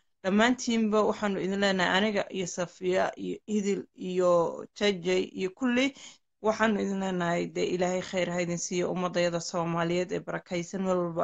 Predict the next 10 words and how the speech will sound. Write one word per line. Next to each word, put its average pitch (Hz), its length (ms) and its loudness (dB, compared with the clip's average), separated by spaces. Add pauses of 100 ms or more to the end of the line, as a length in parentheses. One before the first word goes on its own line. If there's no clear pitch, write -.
aad 165 120 -4
joogtaanba, 175 500 -4
waanu 165 260 2
idin 165 220 -2
jecelnahay. 180 680 4 (680)
Ee, 202 500 10
dee, 180 360 6 (100)
kal 226 260 4
iyo 196 260 4
laab 185 300 6